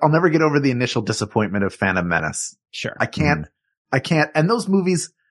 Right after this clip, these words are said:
Speaker 1: I've settled into this, Jordan, over the years, and I've, I've said it on this very show, which is when I went to see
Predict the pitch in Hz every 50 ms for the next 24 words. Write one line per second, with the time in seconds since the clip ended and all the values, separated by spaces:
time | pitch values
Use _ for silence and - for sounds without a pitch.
0 | _ _ 143 139 135 - - - 208 196 180 160 151 135 131 120 113 104 - -
1 | 123 117 107 110 113 110 107 104 104 104 101 104 101 101 101 98 95 - 104 104
2 | 101 - - 120 - - - 190 190 160 147 139 127 117 107 - - - 104 95
3 | 92 - - 95 92 85 80 78 82 - - 101 87 82 80 - - _ - -
4 | - - - 123 127 131 139 143 147 147 147 - 131 123 - - 135 127 120 117
5 | 113 110 101